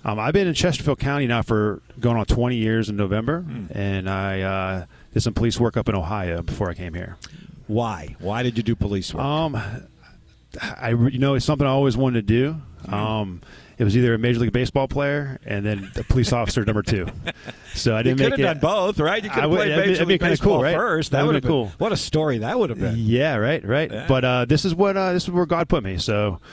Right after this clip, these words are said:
Speaker 1: um, this is where I belong. It's something I always wanted to do. Um, I never had to think about it. Um, you know, as soon as I finished college, I was a police officer.
Speaker 2: Hmm.
Speaker 1: So.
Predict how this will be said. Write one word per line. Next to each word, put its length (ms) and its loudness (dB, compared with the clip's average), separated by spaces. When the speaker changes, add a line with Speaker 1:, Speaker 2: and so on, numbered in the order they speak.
Speaker 1:
um, 540 -2
this 160 0
is 100 2
where 160 4
I 40 0
belong. 420 0
It's 100 -2
something 180 0
I 40 2
always 220 2
wanted 220 2
to 60 -4
do. 460 2
Um, 460 -4
I 60 -6
never 220 0
had 60 0
to 100 -2
think 140 -2
about 260 -2
it. 100 -8
Um, 460 -4
you 80 -2
know, 120 0
as 120 -2
soon 140 4
as 80 2
I 220 0
finished 240 0
college, 460 2
I 100 2
was 120 0
a 20 -8
police 180 -2
officer. 340 -4
Speaker 2:
Hmm. 240 -8
Speaker 1:
So. 480 -2